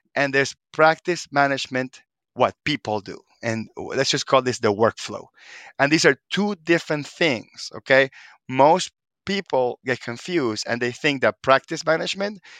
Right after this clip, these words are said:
is going out and acquiring a practice management software. But I gotta tell you, f-, I know this firsthand because I've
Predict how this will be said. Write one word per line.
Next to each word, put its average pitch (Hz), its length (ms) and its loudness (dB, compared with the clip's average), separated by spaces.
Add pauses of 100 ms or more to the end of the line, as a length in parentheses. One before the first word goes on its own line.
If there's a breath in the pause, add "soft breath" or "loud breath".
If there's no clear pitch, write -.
(120 loud breath)
is 135 160 -2
going 131 300 4
out 143 260 6
and 135 100 -2
acquiring 120 720 2
a 113 80 -2
practice 110 460 -2
management 107 400 -6
software. - 460 2 (520 loud breath)
But 131 120 6
I 127 80 6
gotta 156 280 4
tell 220 220 6
you, 123 300 -2 (600)
f-, - 300 -20
I 151 200 4
know 190 260 6
this 185 200 2
firsthand 175 840 2
because 120 280 -6
I've 110 200 0